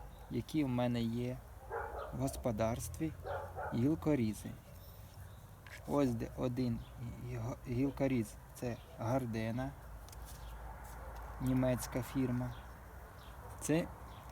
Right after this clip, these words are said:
це мій. А другий Інтертул. Це моїх родичів. Він,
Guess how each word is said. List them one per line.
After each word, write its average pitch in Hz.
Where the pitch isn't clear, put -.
це 151
мій. 131
А 143
другий 147
Інтертул. 165
Це 170
моїх 127
родичів. 113
Він, 156